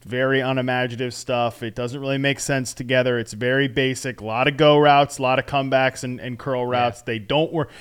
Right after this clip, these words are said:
Speaker 1: I mean, they do not work the fe-, middle of the field to a striking degree. I mean, just
Speaker 2: Mm.
Speaker 1: nothing over the middle. It's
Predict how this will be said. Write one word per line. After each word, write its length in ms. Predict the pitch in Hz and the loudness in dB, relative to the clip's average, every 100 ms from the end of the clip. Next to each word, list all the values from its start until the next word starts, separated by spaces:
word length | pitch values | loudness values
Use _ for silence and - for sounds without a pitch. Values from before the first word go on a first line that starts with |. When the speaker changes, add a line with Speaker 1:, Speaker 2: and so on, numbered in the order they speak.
| - - | -16 -4
Speaker 1:
I 60 | 147 | 0
mean, 180 | 156 | 2
they 220 | 147 202 233 | 4 4 4
do 300 | 151 160 196 | -2 0 4
not 240 | 190 165 | 4 4
work 260 | 151 160 - | 2 0 -4
the 100 | 151 | -8
fe-, 280 | - 135 - | -2 -2 -2
middle 260 | 151 151 | 0 2
of 80 | 147 | 2
the 80 | 127 | -2
field 360 | - 139 143 160 - _ _ - | -2 2 2 0 -10 _ _ -10
to 200 | - 165 | -2 -2
a 40 | 135 | 0
striking 1300 | - - - - - 131 120 123 131 127 123 117 | -2 -2 -2 -4 -4 -6 -2 0 0 0 -4 -4
degree. 520 | 104 107 104 101 95 95 - | -6 -8 -8 -8 -10 -16 -14
I 80 | 117 | -8
mean, 180 | 123 123 | -8 -6
just 240 | 135 - | -8 -4
Speaker 2:
Mm. 140 | 135 170 | 2 4
Speaker 1:
nothing 400 | 143 - 143 131 | 4 2 -4 -4
over 220 | 127 127 | -6 -6
the 80 | 120 | -6
middle. 300 | 117 110 90 | -6 -6 -4
It's 320 | 139 - - | -6 -6 -12